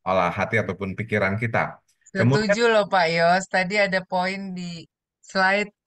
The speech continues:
Speaker 1: Iya.
Speaker 2: hindari stres. Nah,
Speaker 1: Nah.
Speaker 2: <laughs> itu juga pemicu kanker itu ya, Pak Yarot, luar
Speaker 1: Iya,
Speaker 2: biasa loh.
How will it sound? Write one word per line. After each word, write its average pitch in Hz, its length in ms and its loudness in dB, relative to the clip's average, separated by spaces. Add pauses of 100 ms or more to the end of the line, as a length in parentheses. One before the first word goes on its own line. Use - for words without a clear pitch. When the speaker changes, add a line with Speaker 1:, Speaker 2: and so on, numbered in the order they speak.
(320)
Speaker 1:
Iya. 214 80 0
Speaker 2:
hindari 214 400 4
stres. 240 640 -6
Nah, 208 320 2
Speaker 1:
Nah. 220 160 4 (400)
Speaker 2:
<laughs> - 0 - (100)
itu 202 220 -10
juga 214 320 -2
pemicu 202 400 -6
kanker 208 480 0 (160)
itu 240 80 -2
ya, 220 240 0
Pak 196 160 -2
Yarot, 185 400 -6
luar 185 160 -10
Speaker 1:
Iya, 139 240 4
Speaker 2:
biasa 123 320 2
loh. 92 240 -2